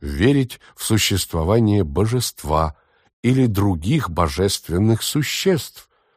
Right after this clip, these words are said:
но не потому, что у нас есть изображающие их картины. Заметьте, что здесь необходимо делать строгое различие, до того тонкое, что в применении к фактам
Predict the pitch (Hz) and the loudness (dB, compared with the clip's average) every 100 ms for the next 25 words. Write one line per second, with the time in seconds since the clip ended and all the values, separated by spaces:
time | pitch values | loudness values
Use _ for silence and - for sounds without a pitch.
0 | - 98 139 135 127 123 117 - 113 175 | -4 2 4 6 4 2 -2 2 2 2
1 | 185 - - 104 98 107 101 - 90 90 | 0 -4 0 2 4 2 0 -2 -2 -2
2 | - - _ _ - 110 92 90 80 82 | -2 -12 _ _ -6 -2 0 0 0 -2
3 | 71 73 85 82 - - 95 90 _ 98 | -2 -2 -2 -2 -4 -6 -4 -4 _ -4
4 | 98 - 123 113 - - 120 110 78 - | -4 -4 -2 -2 -4 -2 0 0 -4 -8
5 | - _ _ _ _ _ _ _ - 90 | -14 _ _ _ _ _ _ _ -6 2
6 | 107 113 76 - 69 - - - - - | 4 4 0 -6 -10 -10 -20 -16 -12 -2
7 | 87 73 65 85 143 123 - 90 76 - | 0 0 -2 2 2 2 0 -2 -2 -8
8 | 73 127 120 80 90 117 110 - _ - | -2 2 2 2 2 2 2 -6 _ -12
9 | - - 87 101 104 104 98 80 76 67 | -8 0 0 2 0 0 0 -2 -2 -4
10 | - 60 - _ _ _ - 85 - - | -8 -10 -14 _ _ _ -6 -6 -4 -2
11 | 113 - 76 127 143 - 62 58 - _ | -2 -2 0 2 2 -2 -8 -8 -14 _
12 | _ _ - - - 120 - - - - | _ _ -12 -4 4 4 4 -6 -14 -2
13 | 104 107 110 117 131 110 95 87 - - | 2 4 4 4 4 4 4 2 -2 -12
14 | - - 139 147 - 120 113 | -10 -2 -2 -2 -8 -12 -12